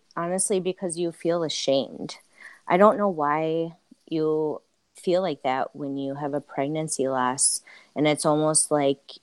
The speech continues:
you have a secret and you don't want people to know. And I think, too, like I was saying, is that I don't want people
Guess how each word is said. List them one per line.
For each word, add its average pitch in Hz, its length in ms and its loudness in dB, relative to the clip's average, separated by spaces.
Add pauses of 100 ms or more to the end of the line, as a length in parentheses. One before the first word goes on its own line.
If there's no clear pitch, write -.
(160)
you 165 120 0
have 151 180 4
a 147 80 2
secret 139 680 2
and 143 260 -2
you 143 80 2
don't 139 320 -4
want 135 380 -4
people 139 360 0
to 139 100 0
know. 135 520 0
And 156 140 4
I 151 100 6
think, 160 240 2
too, - 180 0
like 143 240 2
I 135 140 2
was 135 160 0
saying, 147 380 -2
is 139 260 -2
that 131 320 2 (360)
I 156 100 4
don't 160 100 8
want 151 220 2
people 143 720 0